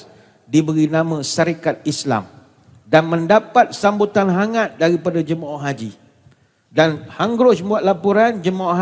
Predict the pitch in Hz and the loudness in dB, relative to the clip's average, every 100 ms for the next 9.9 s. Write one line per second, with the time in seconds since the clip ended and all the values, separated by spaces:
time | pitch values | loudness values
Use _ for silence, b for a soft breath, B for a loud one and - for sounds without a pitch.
0 | 190 185 233 - 196 214 226 208 160 180 | 0 -2 -4 -2 0 0 -2 -4 -2 -4
1 | 185 180 175 180 175 208 202 175 175 170 | -4 -4 -2 -2 -2 -4 -4 -2 -2 -2
2 | 175 170 180 208 202 - 135 214 - 185 | -2 2 2 0 -4 -6 -4 -4 0 -2
3 | 196 151 151 180 151 107 92 - b b | 0 -4 -2 0 0 -2 -14 -20 b b
4 | b b b 147 170 180 185 190 226 220 | b b b 4 4 2 2 2 2 0
5 | 208 180 - 185 196 220 214 185 151 190 | 0 0 0 -2 0 0 0 -2 -4 -2
6 | 185 175 170 190 185 202 185 - 175 165 | 0 0 2 0 0 -2 -2 0 -2 0
7 | 160 156 147 170 196 233 226 b b b | -2 -4 -2 4 4 2 -8 b b b
8 | - 190 196 196 156 175 208 233 208 180 | 0 0 2 2 2 2 2 0 0 -2
9 | 185 196 214 202 160 185 190 202 190 | 2 0 2 0 2 2 2 2 0